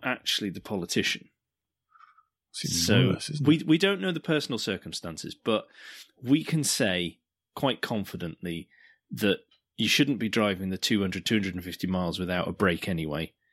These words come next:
Speaker 2: Yeah.
Speaker 1: You can charge a car quite quickly up to eighty percent,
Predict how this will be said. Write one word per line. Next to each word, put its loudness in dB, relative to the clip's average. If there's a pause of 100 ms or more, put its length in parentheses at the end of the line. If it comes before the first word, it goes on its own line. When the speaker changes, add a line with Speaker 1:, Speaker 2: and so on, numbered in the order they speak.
(220)
Speaker 2:
Yeah. -2 (420)
Speaker 1:
You 0
can 2
charge 6
a -6
car -2
quite -6
quickly -6 (180)
up -2
to -2
eighty 0
percent, -4